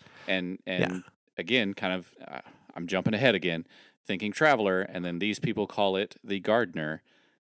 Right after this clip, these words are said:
Speaker 2: Mm-hmm.
Speaker 1: I, I keep that in mind. Keep that in mind.
Speaker 2: Yeah.
Speaker 1: I, I, I think there's a connection to be made there. That's a pretty, we, we've kind of had this connection that we've, that we've thought about multiple times, but I, I think it's a little more concrete now.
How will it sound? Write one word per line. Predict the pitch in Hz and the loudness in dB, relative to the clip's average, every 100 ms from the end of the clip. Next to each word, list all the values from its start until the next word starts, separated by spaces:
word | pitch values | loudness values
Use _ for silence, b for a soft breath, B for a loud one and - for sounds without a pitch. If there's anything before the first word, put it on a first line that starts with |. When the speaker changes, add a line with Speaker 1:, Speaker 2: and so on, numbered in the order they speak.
| _ _ | _ _
Speaker 2:
Mm-hmm. | 107 101 110 151 | -6 -4 -4 -2
Speaker 1:
I, | - 85 | -2 -2
I | - 87 87 85 - | 0 -2 -4 -8 -10
keep | - - | -10 2
that | 120 117 | 2 2
in | |
mind. | 107 87 73 - _ - _ _ | 2 0 -2 -10 _ -20 _ _
Keep | - 131 | -10 0
that | 139 | 2
in | 120 | 4
mind. | 98 110 - | 2 4 2
Speaker 2:
Yeah. | 120 95 | 0 0
Speaker 1:
I, | |
I, | 95 98 90 | 2 4 2
I | |
think | - 143 | 0 2
there's | 139 127 | 4 2
a | |
connection | 123 117 104 - | 2 0 0 0
to | 98 | 0
be | 101 | 0
made | 95 90 | 2 0
there. | 80 76 73 92 _ | 0 -2 -4 -8 _
That's | 87 - 92 | -4 -2 -2
a | |
pretty, | 82 - 170 151 - b b b | -4 -4 0 2 0 b b b
we, | 151 - B | -2 -2 B
we've | 151 | 2
kind | 160 175 | 4 6
of | |
had | 156 143 | 6 6
this | 135 | 4
connection | - 143 143 - 151 147 - | 2 2 2 2 0 -2 -4
that | - 135 | 0 2
we've, | 135 - | 2 0
that | 127 | 0
we've | 131 127 | 0 4
thought | 139 | 4
about | 135 131 - | 4 2 2
multiple | 135 135 - | -2 -2 -4
times, | - 135 139 | -2 -2 -2
but | - 98 - - | 0 0 0 -6
I, | |
I | 98 | -6
think | - 131 | -4 -4
it's | 117 | 0
a | |
little | 113 104 | 2 4
more | 104 92 | 2 0
concrete | 107 90 85 87 - | -2 -4 -4 -6 -6
now. | 67 50 | -10 -10